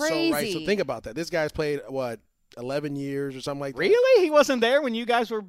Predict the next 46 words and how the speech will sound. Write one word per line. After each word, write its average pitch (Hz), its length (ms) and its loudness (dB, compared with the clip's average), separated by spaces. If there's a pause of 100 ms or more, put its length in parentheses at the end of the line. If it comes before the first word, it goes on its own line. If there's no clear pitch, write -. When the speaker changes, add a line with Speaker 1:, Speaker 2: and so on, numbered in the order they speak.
(100)
Speaker 3:
winning 226 320 -4
in 220 80 -2
Speaker 1:
No, 175 80 2
he 170 40 2
Speaker 3:
Heinz 220 220 -2
Speaker 1:
came, 190 180 0
Speaker 3:
Field? - 280 -2
Speaker 1:
he 185 180 -4
came 196 220 -4
in 170 80 -6
two 180 80 -10
thousand 165 360 -2
twelve. - 500 -10
Speaker 3:
Hmm. 208 120 -6
Speaker 1:
He 165 60 -12
Speaker 2:
Yeah. 202 220 0
Speaker 1:
was 151 100 -4
in 131 80 -8
Buffalo. 135 460 -4
So 135 340 -4 (680)
Speaker 3:
Oh, 214 260 4
right, 170 240 2
right, 139 120 0
Speaker 1:
so 127 80 -2
Speaker 3:
right. - 80 -2
Speaker 1:
he 208 60 2
has 170 160 2
all 165 280 2
these. 220 340 -8
So 165 80 -4
Speaker 2:
Oh 160 40 -2
Speaker 1:
he's 190 100 -6
Speaker 2:
my 180 120 -8
Speaker 1:
never. 220 200 -6
So 175 120 -4
Speaker 2:
God. 175 40 0
Speaker 1:
all 208 120 2
of 233 60 0
a 208 40 -8
sudden, 208 140 -4
that's 185 220 -8
like 175 140 -8
a 131 60 -10
big 170 280 -8
thing. 160 200 -4
Like 120 180 -12